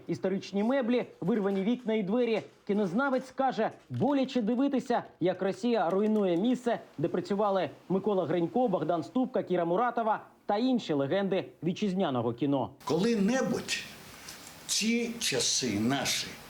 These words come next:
Speaker 2: хтось потім назве теж легендарними, як ми називаємо легендарними часи Другої світової і боротьби проти загарбників. Сьогодні інший фашизм, але такий самий фашизм.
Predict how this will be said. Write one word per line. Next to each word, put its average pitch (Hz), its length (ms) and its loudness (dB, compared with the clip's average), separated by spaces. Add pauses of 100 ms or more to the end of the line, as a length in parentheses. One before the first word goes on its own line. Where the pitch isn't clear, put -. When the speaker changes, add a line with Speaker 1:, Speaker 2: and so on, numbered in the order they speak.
(140)
Speaker 2:
хтось - 840 -4
потім 185 380 -2 (920)
назве 120 420 0
теж 135 300 -2
легендарними, 87 760 -2
як 92 200 -4
ми 151 80 4
називаємо 120 580 0
легендарними 104 720 0
часи 95 600 -2 (360)
Другої 107 400 -4
світової 143 840 -2 (280)
і 156 100 0
боротьби 143 540 0
проти 131 400 -2
загарбників. - 920 -4 (280)
Сьогодні 202 540 2
інший 196 300 0
фашизм, 123 640 0 (160)
але 160 220 0
такий 156 340 -2
самий 120 340 0
фашизм. - 580 -4